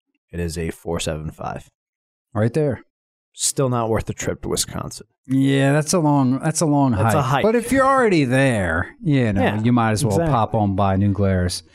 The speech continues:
Speaker 2: Good stuff, man. Good stuff. Well, I do believe it's not set in stone, but, uh, there's a good chance I think we are gonna have that special guest next week.
Speaker 1: I'm excited.
Speaker 2: Uh,
Speaker 1: Looking
Speaker 2: haven't,
Speaker 1: forward to it.
Speaker 2: haven't firmed that up, but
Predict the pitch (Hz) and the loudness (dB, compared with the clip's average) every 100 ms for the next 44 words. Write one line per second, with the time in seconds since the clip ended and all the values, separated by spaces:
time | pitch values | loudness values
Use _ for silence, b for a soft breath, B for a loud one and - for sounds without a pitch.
0 | b b _ 151 190 156 - 175 170 156 | b b _ 0 0 0 0 0 0 0
1 | 147 139 143 120 156 143 - 156 143 143 | 2 2 2 0 -2 -2 0 0 0 0
2 | 139 131 131 113 - - 220 269 233 247 | 2 2 0 0 -4 0 2 2 2 2
3 | 214 185 156 147 147 - b b b b | 2 4 2 2 -2 -8 b b b b
4 | b _ - - 185 170 - 214 202 170 | b _ -12 -2 -2 0 0 0 0 -2
5 | - 208 175 147 123 135 123 135 135 135 | 0 2 2 2 2 0 0 0 2 2
6 | 135 123 110 151 131 151 139 151 131 127 | 2 0 -2 -6 -2 -2 0 0 0 0
7 | 110 127 117 117 117 117 113 110 113 107 | 0 0 2 2 4 2 2 2 2 0
8 | 101 - 120 104 107 98 98 - 95 87 | -2 -4 -4 -2 0 0 0 0 -2 -2
9 | - 73 73 - _ _ - 69 73 - | -6 -6 -8 -16 _ _ -16 -14 -10 -2
10 | 131 196 165 - - 95 90 87 104 101 | 0 0 -2 -8 -4 -2 -2 -2 -2 0
11 | 131 135 135 165 131 135 151 139 113 - | 0 0 -2 -2 -2 0 0 -2 -4 -2
12 | 160 156 147 139 135 139 - - 123 113 | 0 2 2 2 2 2 -2 -4 -2 -2